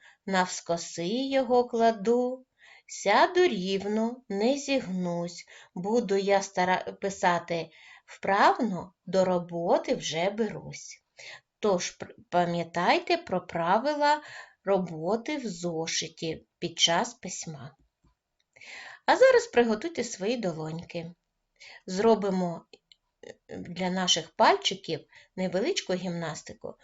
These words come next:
Розкрийте долоньки, подивіться на пальчики, знайдіть великі пальчики. І зараз до нашого великого пальчика будемо приєднувати по черзі всі інші. Приготувалися.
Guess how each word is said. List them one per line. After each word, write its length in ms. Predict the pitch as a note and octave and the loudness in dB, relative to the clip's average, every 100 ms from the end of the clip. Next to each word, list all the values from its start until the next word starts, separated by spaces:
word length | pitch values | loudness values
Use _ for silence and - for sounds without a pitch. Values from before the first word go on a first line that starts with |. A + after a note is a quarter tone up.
| - - | -20 -4
Розкрийте 600 | G3+ A#3+ B3 B3 A3+ A3 F3 | 2 2 2 2 2 0 -4
долоньки, 920 | F3+ E3 D#3+ D3+ D3+ - A3+ D4+ F#4 _ _ _ | -2 -2 -4 -6 -8 -2 0 0 -4 _ _ _
подивіться 640 | C4+ A3+ G3 F#3 D#3+ - F3+ | 2 2 2 -6 -10 -6 -6
на 140 | E3 | -6
пальчики, 840 | D#3+ E3 D3+ C#3 - A#3 E4 F#4 F#4 - - - | -6 -6 -6 -4 -6 -6 -6 -6 -8 -16 -18 -12
знайдіть 520 | F#3 G#3+ A3 D#4+ E4+ | 0 4 4 2 -2
великі 600 | G3+ A3 A3 E3+ D#3+ - | 0 2 2 0 -4 -6
пальчики. 880 | G3 A#3 A#3 B3+ - C4 - D4 D4+ _ _ _ - - - - _ | -4 0 0 0 0 -2 -4 -6 -6 _ _ _ -20 -20 -20 -20 _
І 160 | C#4 C#4 | -2 4
зараз 420 | D#4 E4+ D4 A3+ | 8 8 6 2
до 160 | G3+ | 0
нашого 760 | B3 C4 A#3+ - G#3+ G#3 F#3+ - - | 2 2 2 0 0 0 -2 -6 -8
великого 640 | F#3+ A3 A#3 A#3 A3+ B3 | -2 2 2 2 2 2
пальчика 600 | A#3+ G#4+ A#4+ - - G3 | 6 6 6 2 -2 0
будемо 480 | F#3 A3+ A3 G#3 G3 | 2 2 4 2 2
приєднувати 960 | G3 A#3 B3 G4+ A#4 B3 F3+ F#3 F#3 F#3 | 0 -2 2 2 2 0 0 -2 -2 -6
по 220 | - B3+ | -2 2
черзі 760 | B3 A3+ F#3+ E3 D#3 D3+ E3+ - - - | 4 4 2 0 -6 -8 -8 -10 -20 -20
всі 360 | - - A#4+ A4+ | -6 8 10 10
інші. 560 | G3 F#3 D#3+ - - F3+ | 2 -8 -6 -6 -8 -8
Приготувалися. 1120 | - G4+ F4+ F4+ G#3 D#3+ C#3+ - - - - | 0 2 2 0 -4 -8 -10 -14 -16 -18 -20